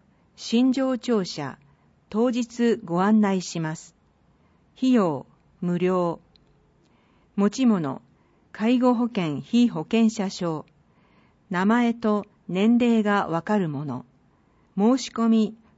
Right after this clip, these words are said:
問い合わせ、地域包括支援課。電話、ゼロ七四五四四三四五五。なお、一回三人以上の申し込みで、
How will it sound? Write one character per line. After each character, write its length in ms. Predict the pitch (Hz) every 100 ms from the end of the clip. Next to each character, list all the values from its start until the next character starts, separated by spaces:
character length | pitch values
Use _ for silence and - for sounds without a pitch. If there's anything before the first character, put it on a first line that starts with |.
| _
問 240 | 185 185
い 80 | 208
合 80 | 196
わ 140 | 190
せ、 360 | 180 - 165 - _ _ _ _ _
地 260 | - 277 277
域 200 | 233 165
包 200 | 143 202
括 320 | 220 220 214
支 200 | 202 -
援 240 | 170 190 175
課。 300 | - 160 - _ _ _ _ _ _ _ -
電 320 | 160 196 220
話、 300 | 220 190 185 - _ _ -
ゼ 180 | 190
ロ 140 | 220 262
七 260 | 262 220
四 340 | 165 151 170 185
五 340 | 175 160 127 _ _ _ _ -
四 320 | 180 214 240
四 320 | 240 208 143 - _ _ _ _
三 380 | - - 214 254
四 300 | 262 226 156
五 260 | 143 156 160
五。 320 | 156 151 - _ _ _ _ _ _ _ _ _
な 220 | 220 220 160
お、 140 | 151 _ _ _ _
一 160 | 196 180 _
回 320 | 240 240 160 -
三 360 | - - 208 254
人 280 | 262 254 240
以 60 |
上 240 | 233 208 170
の 120 | 147
申 260 | 147 180
し 80 | -
込 140 | - 180
み 160 | 175
で、 200 | 165 160